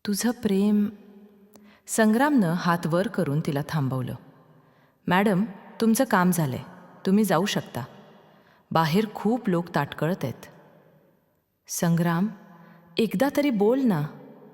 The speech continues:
तिनं विनवणी केली. संग्रामने शिपायाला बेल वाजवून बोलावलं आणि शांतपणे म्हणाला, "ज्या मुलाला तू कॉलेजच्या गेटवर मारलंस,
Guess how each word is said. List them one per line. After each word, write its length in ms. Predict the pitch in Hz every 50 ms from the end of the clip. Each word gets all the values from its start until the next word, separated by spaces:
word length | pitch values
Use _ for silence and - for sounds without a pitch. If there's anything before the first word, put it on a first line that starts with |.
| - - - - - - _
तिनं 180 | 190 180 185 202
विनवणी 420 | 180 175 151 147 151 165 185 214
केली. 320 | 214 - - 135 131 123 123 - - - - -
संग्रामने 680 | - - 170 160 156 160 175 185 208 220 190 156 170
शिपायाला 580 | - - 180 160 - 160 170 170 180 185 196 208
बेल 300 | 190 156 156 156 156 156
वाजवून 400 | 151 151 143 - - 160 180 180
बोलावलं 540 | 151 143 131 135 139 165 196 190 156 139 151 - - - - - - - -
आणि 180 | 226 254 302 320
शांतपणे 720 | - - 240 196 190 214 240 233 277 247 - 196 185 175
म्हणाला, 440 | 156 151 139 139 139 135 131 127 127 - - - - - - - - _ _ _ _ _ _ _ _ - _ _ _ _ _ _ _ _ _ - 160
"ज्या 240 | 147 165 170 160 180
मुलाला 500 | 196 185 156 151 165 175 180 160 131 143
तू 140 | - - 165
कॉलेजच्या 520 | - - 151 143 143 160 170 - - 190
गेटवर 400 | 170 160 151 147 - 151 160 165
मारलंस, 680 | 165 156 135 123 135 139 156 147 117 110 - - -